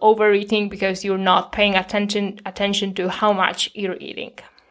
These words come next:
Another struggle that people with A D H D have, and I already mentioned it before,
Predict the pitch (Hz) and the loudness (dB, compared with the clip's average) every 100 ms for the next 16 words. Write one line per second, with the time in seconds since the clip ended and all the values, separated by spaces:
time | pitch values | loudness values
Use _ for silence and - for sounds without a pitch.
0 | _ _ _ _ _ 240 277 339 302 - | _ _ _ _ _ 0 4 4 2 2
1 | 254 240 240 226 214 220 220 214 202 196 | 2 2 2 0 -2 -4 -6 -2 0 0
2 | 190 - 208 202 196 196 196 185 214 214 | -4 -2 -2 -2 -8 -8 -8 -8 0 2
3 | 254 277 - 220 208 202 196 - 196 208 | 2 -2 -8 -4 -2 -2 -4 0 2 2
4 | 226 214 190 180 180 190 226 277 277 302 | 2 0 -4 -6 -6 -6 -4 -4 0 2
5 | 311 320 311 294 311 311 302 | 2 -2 -8 -2 4 6 6